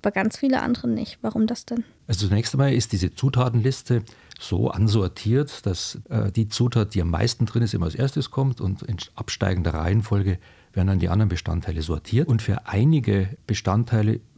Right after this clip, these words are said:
Speaker 2: die werden dann in Prozentangaben mit angegeben, also zum Beispiel fünf Prozent Schokolade oder zehn Prozent Milchpulver oder so.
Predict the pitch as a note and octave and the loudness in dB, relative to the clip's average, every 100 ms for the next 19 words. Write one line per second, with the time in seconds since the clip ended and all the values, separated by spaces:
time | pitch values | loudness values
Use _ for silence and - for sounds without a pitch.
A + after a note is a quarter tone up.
0 | - G2+ G2 G2 F2+ F2 - G2+ - F2+ | -4 0 2 2 0 -2 0 0 0 -2
1 | - C3 D3 C3+ B2+ A#2+ B2 A#2+ A#2 A#2 | 2 0 2 0 0 2 0 2 0 0
2 | A2 A2 A2 F#2 F2+ - F#2+ F2+ - F#2 | 0 0 0 0 -2 -2 0 0 -2 0
3 | C#3 C#3 - G2+ G2 E2+ F#2+ F2 F2 A2 | 0 0 -4 -2 -2 -2 -4 -4 -2 0
4 | A2+ G#2 F#2 G2 - - A2 G#2 F#2+ F#2 | 0 -2 -2 -4 -6 -2 -2 0 -6 -6
5 | F2 G#2 C3+ - - B2+ A#2+ A2 G#2+ G#2+ | -2 0 0 -2 -2 0 0 0 0 0